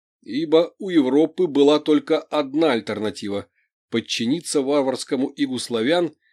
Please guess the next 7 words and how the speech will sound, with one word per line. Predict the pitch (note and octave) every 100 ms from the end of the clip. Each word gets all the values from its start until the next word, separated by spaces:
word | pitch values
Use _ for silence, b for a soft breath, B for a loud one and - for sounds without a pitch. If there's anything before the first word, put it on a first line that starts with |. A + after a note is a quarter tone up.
| _ _
или | - G#3+ G3
разрушить | F3 C3+ D#3+ F#3 - C3
центр | - D#3 E3+ D3+ D3+
этой | C3+ C3+
враждебной | B2 B2 G2+ A2+ C#3+ C3 B2+
силы – | - D#3+ A#2+ G2 _ -
Россию. | A2 A#2+ - D3+ A2 F#2